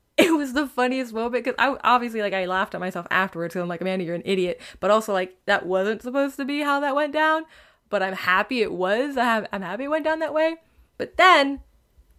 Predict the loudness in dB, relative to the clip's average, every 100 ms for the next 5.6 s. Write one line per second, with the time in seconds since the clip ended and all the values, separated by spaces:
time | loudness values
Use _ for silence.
0 | _ 0 2 4 4 0 4 4 6 4
1 | 2 -2 -10 -18 -18 -20 _ _ _ _
2 | _ -8 -2 0 2 2 2 -2 -6 -2
3 | 0 0 4 4 4 -2 -4 -2 -4 -6
4 | -4 2 2 2 0 -2 0 0 0 -2
5 | -2 -4 -2 -2 -4 -8